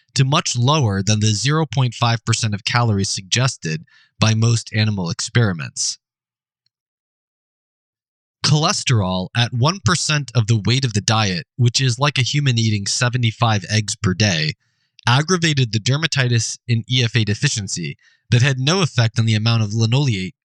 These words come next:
required to cure it. It aggravated testicular degeneration in the absence of E F A, but it enhanced testicular development when E F A was provided. Pure saturated fat from fully hydrogenated coconut oil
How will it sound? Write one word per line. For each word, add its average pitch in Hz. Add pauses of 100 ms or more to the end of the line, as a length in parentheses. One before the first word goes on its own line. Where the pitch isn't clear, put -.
(140)
required 127
to 87
cure 107
it. - (1120)
It 143
aggravated 190
testicular 147
degeneration 120
in 120
the 120
absence 123
of 101
E 107
F 95
A, 90 (560)
but 131
it 147
enhanced 147
testicular 135
development 127 (100)
when 117
E 139
F 123
A 123
was 104
provided. 98 (1120)
Pure 220
saturated 147
fat 123
from 110
fully 160
hydrogenated 117
coconut 92
oil 76